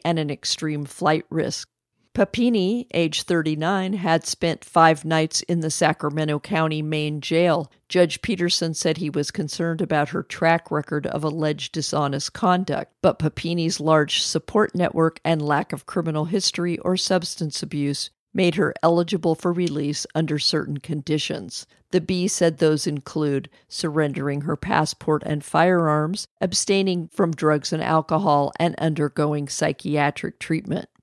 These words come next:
If found guilty, Papini could be fined up to half a million dollars and sentenced to twenty-five years in prison. A wire fraud charge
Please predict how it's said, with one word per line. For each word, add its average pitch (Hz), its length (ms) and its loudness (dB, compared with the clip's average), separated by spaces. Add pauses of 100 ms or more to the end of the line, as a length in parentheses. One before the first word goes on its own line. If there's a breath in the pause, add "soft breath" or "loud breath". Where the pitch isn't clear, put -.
(480)
If 190 160 2
found 175 340 6
guilty, 165 420 2
Papini 165 540 -2
could - 180 -2
be 156 120 -4
fined 156 400 -2
up 147 140 -2
to 190 100 -2
half 165 320 0
a 151 40 0
million 147 440 -2
dollars 151 560 2
and 156 200 -2
sentenced 156 520 -4
to - 80 -10
twenty-five 160 680 0
years 147 320 -2
in 143 120 -6
prison. 165 520 -2 (240)
A 170 80 6
wire 170 380 8
fraud 156 400 4
charge 160 580 0